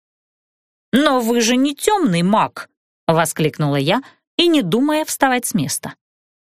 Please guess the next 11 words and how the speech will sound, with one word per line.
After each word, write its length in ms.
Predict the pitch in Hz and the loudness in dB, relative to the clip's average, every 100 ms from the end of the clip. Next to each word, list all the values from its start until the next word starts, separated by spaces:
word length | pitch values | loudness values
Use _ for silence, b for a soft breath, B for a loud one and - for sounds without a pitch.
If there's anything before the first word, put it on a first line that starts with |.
| _ _ _ _ | _ _ _ _
"Нет", 760 | 156 165 170 170 156 170 - - _ _ _ _ _ _ - | -2 0 0 0 0 -2 -6 -12 _ _ _ _ _ _ -8
с 120 | - | 0
лёгкой 380 | 185 175 - 151 | 0 0 -2 0
улыбкой 480 | 143 160 - 262 _ - | 0 -2 -2 -6 _ -6
подтвердил 560 | 233 - 269 214 208 233 | -4 0 -2 0 0 2
Уилфорд. 600 | 220 143 - 139 - - _ _ _ _ _ - | 0 -2 -4 -10 -10 -20 _ _ _ _ _ 0
"Тогда 340 | 262 214 262 | 0 2 0
в 80 | - | 0
чём 220 | - 302 | 0 2
здесь 300 | 269 349 339 | 2 0 0
дело?" 420 | 311 285 156 139 | 0 0 0 -6